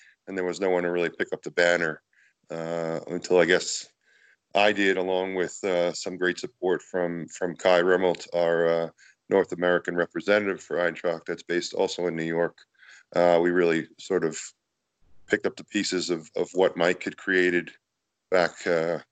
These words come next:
back in the early twenty ten, twenty twelve days, uh, to revitalize that, to, uh, reapply and become, uh, an official Eintracht fan club. And we are serving out, uh, or serving our, uh, one-year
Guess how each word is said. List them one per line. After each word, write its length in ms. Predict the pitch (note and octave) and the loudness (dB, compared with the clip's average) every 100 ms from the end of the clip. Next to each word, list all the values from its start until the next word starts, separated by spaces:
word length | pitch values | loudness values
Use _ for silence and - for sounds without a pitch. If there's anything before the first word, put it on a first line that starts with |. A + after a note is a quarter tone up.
| _ _ _ _ | _ _ _ _
back 220 | - F2 - | 0 0 0
in 80 | |
the 120 | E2 D#2 | -4 0
early 380 | G2 F#2+ F2 | 2 2 0
twenty 300 | D#2 - F2+ | -2 -4 -4
ten, 300 | D#2 G2 F2+ | 0 0 0
twenty 220 | F2+ - E2+ | -2 -8 -8
twelve 360 | - G2+ F#2+ | 0 2 2
days, 500 | F2 F2 F2 - - | 2 0 -2 -6 -12
uh, 520 | - E2 E2+ D#2+ D#2+ D2+ | -10 -6 -4 -4 -4 -8
to 420 | - F2 E2+ E2 - _ _ _ _ - | -8 -4 -4 -4 -8 _ _ _ _ -2
revitalize 640 | F2+ E2+ F2 E2+ E2+ D#2+ | 4 4 4 4 2 0
that, 220 | E2+ E2 | 0 0
to, 320 | - F2+ E2+ E2+ | -2 -4 -4 -2
uh, 40 | E2 | -2
reapply 500 | E2+ E2+ - F#2 F2+ | 0 0 4 4 4
and 100 | E2+ | 2
become, 400 | D#2 - F2 E2 | -4 -4 -4 -4
uh, 220 | E2 E2 F2 - _ _ _ _ - | -6 -6 -8 -12 _ _ _ _ -8
an 120 | E2+ | -6
official 540 | E2 F2+ - E2 D#2+ _ _ _ _ - | -2 -2 0 0 -2 _ _ _ _ -2
Eintracht 320 | F2+ - F2 | 0 0 -2
fan 240 | - G2+ | 0 0
club. 380 | F#2+ F#2+ F2+ E2 | 2 2 2 0
And 340 | E2 E2 E2 D#2+ _ _ _ _ | -4 -6 -10 -14 _ _ _ _
we 120 | F#2+ | -2
are 120 | F2+ F2 | 0 0
serving 420 | - G2 F2 E2 | 2 2 2 2
out, 320 | E2 E2+ - | 2 0 0
uh, 360 | E2 D#2+ E2 D#2+ - - - _ - | 2 2 2 -2 -8 -20 -20 _ 0
or 140 | F2 | 0
serving 420 | - A2 G2 F#2+ | 2 2 2 -4
our, 500 | F2 F2 E2+ E2+ D2+ | -4 -2 -2 -2 -4
uh, 140 | F2 D#2 | -4 -6
one-year 640 | E2 F#2 F2+ F2 D#2+ - | -6 -4 -2 -2 -4 -10